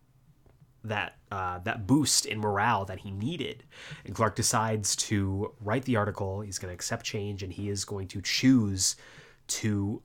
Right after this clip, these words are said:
m-, move forward. So he lets Jimmy know, "I'm gonna write this article. I'm gonna figure this out. And together, you know, I'm gonna figure out a way to save Smallville. I don't know how yet, but we're gonna figure this out." And Jimmy, you know, basically says, "Okay, you know what?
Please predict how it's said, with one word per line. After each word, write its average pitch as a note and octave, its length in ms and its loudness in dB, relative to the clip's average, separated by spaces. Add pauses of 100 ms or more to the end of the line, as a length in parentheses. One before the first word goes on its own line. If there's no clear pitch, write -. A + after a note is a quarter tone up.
m-, G2+ 220 -12 (220)
move G#2+ 280 0
forward. - 720 -4 (540)
So G2+ 380 4
he A2 160 -2
lets A2 260 0
Jimmy G#2 200 -4
know, G2 140 -4
"I'm A2+ 100 0
gonna D#3+ 140 4
write D3 160 6
this A#2+ 120 -2
article. A2 300 -2
I'm G2+ 100 -4
gonna F#2+ 100 -10
figure C3+ 260 0
this A#2 180 -2
out. A2+ 200 0
And G#2 100 -8
together, G#2+ 560 -2
you G2 100 -10
know, G2 180 -8 (840)
I'm B2 100 4
gonna C3+ 120 4
figure C3+ 400 2
out A2+ 140 2
a G#2+ 40 2
way G2+ 160 2
to F#2+ 80 -2
save F#2 200 -4
Smallville. F2 400 -10
I G2+ 100 -10
don't A#2+ 180 2
know C3+ 120 0
how A2 220 0
yet, F#2+ 220 -4
but G2 80 -6
we're G#2+ 200 0
gonna A2+ 120 2
figure G2 220 -2
this F2+ 160 -6
out." E2 260 -12 (420)
And F#2+ 120 -6
Jimmy, G#2+ 540 0
you G2+ 100 -8
know, F#2 140 -10 (920)
basically G#2 440 2
says, F#2+ 440 -2
"Okay, A#2+ 360 0 (260)
you G2+ 80 -2
know G2+ 100 4
what? G2 240 2